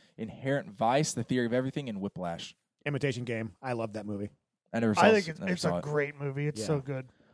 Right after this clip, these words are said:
Speaker 2: I like Whiplash, but Imitation Game for some reason just, I, I, as a screen, the way that it's written, it's more believable because it just, people, I think more people can relate to it.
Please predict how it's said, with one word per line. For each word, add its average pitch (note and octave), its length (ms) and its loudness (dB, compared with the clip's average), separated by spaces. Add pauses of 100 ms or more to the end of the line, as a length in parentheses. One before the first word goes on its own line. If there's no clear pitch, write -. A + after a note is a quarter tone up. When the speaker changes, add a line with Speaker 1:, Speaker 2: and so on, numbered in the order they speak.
Speaker 2:
I C#3+ 100 4
like G3 220 10
Whiplash, C#3+ 400 6
but C#3 140 0
Imitation D3+ 340 0
Game C3 100 -2
for A2+ 100 -4
some B2 160 -2
reason A#2 240 -2
just, G#2 280 -4 (260)
I, A3+ 200 -8
I, - 40 -8 (140)
as D3 160 2
a C#3+ 60 2
screen, F#3 500 2
the C#3+ 120 0
way E3+ 140 8
that G3+ 120 6
it's - 120 -2
written, C#3+ 480 0 (920)
it's D#3 380 2
more D#3 840 8 (380)
believable D3 540 4
because - 840 0 (240)
it A#2 140 -4
just, C#3 240 0 (640)
people, F3+ 300 6
I E3 40 2
think A3+ 160 2
more E3 160 10
people D#3 180 6
can D3 120 4
relate A#2 260 2
to - 100 -8
it. - 100 -16